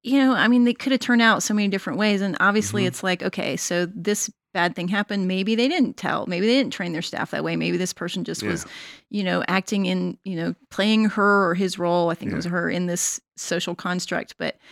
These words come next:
Speaker 1: so to me, it was kind of a cautionary tale. Like, I,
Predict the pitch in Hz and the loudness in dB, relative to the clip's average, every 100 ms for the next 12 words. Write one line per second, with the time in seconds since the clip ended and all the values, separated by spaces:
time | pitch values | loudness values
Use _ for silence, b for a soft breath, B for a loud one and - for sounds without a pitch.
0 | b b _ - 240 262 311 302 202 185 | b b _ -2 2 4 6 4 2 0
1 | 208 185 170 185 - 165 143 208 175 170 | 0 0 0 -2 0 -4 -4 -2 0 0
2 | 165 - _ _ _ _ _ _ _ _ | -4 -10 _ _ _ _ _ _ _ _
3 | - 190 202 202 | 2 4 4 2